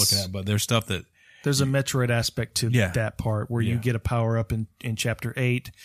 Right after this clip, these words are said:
Speaker 2: that will allow you, you'll see some barriers where you're like, "Oh, I remember that in chapter two." You can go back and get that. Now, I haven't really done that stuff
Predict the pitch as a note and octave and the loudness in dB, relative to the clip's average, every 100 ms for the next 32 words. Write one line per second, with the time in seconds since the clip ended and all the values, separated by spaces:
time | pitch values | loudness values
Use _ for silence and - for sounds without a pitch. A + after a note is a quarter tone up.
0 | - - - _ A#2+ B2+ A#2+ A2+ A2+ A2+ | -20 -20 -20 _ -4 0 0 2 2 2
1 | A2 A2 A2+ A2+ A2+ - C3 B2+ B2 - | 0 0 2 0 -2 -4 -2 0 2 2
2 | A#2+ - A#2+ A2+ A#2 A2+ A2+ A2 A2+ A2+ | 2 2 0 0 0 2 0 0 0 2
3 | A2 C#3 C3+ A#2 A#2+ A#2+ A2 A2 A2 - | 0 0 -2 0 0 0 0 -2 -4 -4
4 | A2 - - A#2 G#2+ G#2 G#2+ G#2+ G#2 G2 | -4 -4 -4 -2 -2 -4 -4 -4 -4 -4
5 | G#2 G2+ - C#3 B2+ B2 C#3 C#3 B2 B2 | -6 -8 -10 -10 -4 0 2 0 -2 -2
6 | A2+ G2+ B2 A#2 A2+ G#2+ - - A2 G#2 | -2 -2 0 2 0 -4 -4 -4 -2 -4
7 | - | -8